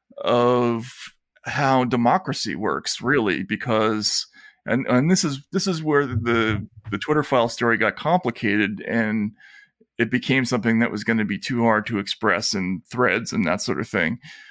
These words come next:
Because what these people are really talking about when they're all getting together and making these decisions about content that are, you know, it's not just a First Amendment violation. It's not just an antitrust violation. It's a,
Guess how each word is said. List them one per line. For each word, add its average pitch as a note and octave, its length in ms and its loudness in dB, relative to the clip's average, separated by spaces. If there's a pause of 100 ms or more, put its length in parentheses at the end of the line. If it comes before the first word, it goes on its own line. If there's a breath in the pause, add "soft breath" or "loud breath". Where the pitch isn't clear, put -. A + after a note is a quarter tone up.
(200 loud breath)
Because C3+ 400 0
what D#3+ 160 2
these G3+ 160 0
people F#3+ 280 2
are D3 80 6
really C#3 200 2
talking D3+ 500 0
about F2 460 0
when A2+ 220 2
they're G#2+ 220 2
all A#2 480 4 (640)
getting A2+ 260 0
together A2 600 2
and G#2 120 2
making G#2 640 0
these G#2 220 -4
decisions A2 580 -2
about F2 260 -2
content G#2+ 640 0 (100)
that F2+ 160 2
are, F2 340 -2 (460 loud breath)
you C3 80 0
know, C3+ 160 2
it's - 120 -4
not C3 240 2
just C3+ 280 -2
a A#2+ 40 -2
First C3 300 -2
Amendment A#2+ 400 2
violation. A#2+ 640 0
It's A2+ 220 -2
not A#2 180 2
just - 260 -6
an B2+ 80 -6
antitrust A2+ 540 -2
violation. A2+ 720 0 (400 loud breath)
It's - 460 0 (280)
a, C3+ 100 4